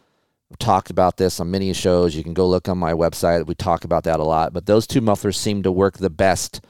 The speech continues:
for this engine and what I'm looking for. Uh, the full Akrapovic system,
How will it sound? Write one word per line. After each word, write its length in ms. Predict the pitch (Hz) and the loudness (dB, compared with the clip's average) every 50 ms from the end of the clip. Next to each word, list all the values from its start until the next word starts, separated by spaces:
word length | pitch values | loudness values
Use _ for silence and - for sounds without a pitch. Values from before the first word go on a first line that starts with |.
| _ _ _ _ _ | _ _ _ _ _
for 360 | - - - - 120 120 120 | -18 -6 0 4 4 6 6
this 180 | 113 113 104 - | 6 4 2 0
engine 340 | 85 107 104 98 98 101 95 | -2 -4 -2 0 0 0 0
and 200 | 90 87 90 87 | 0 -2 -2 2
what 180 | 90 101 95 - - | 2 2 2 0 -2
I'm 240 | 82 92 101 98 92 | -2 -2 0 0 0
looking 300 | 92 90 - - 92 87 | -2 -2 -2 -6 -10 -8
for. 300 | - - 85 82 78 - _ _ _ _ _ _ _ - | -4 -2 -2 -2 -2 -4 _ _ _ _ _ _ _ -4
Uh, 80 | 98 98 | -2 -2
the 160 | 87 90 - | 0 0 0
full 560 | - - - - 165 190 202 208 175 131 110 - | 0 -2 0 4 6 8 10 10 8 6 4 2
Akrapovic 560 | 117 - - 139 123 113 95 107 90 98 95 - | -2 -2 2 2 4 4 2 2 2 0 0 0
system, 540 | - - 95 - - 95 104 120 120 - | 0 -2 -2 -2 -2 -4 -6 -6 -8 -14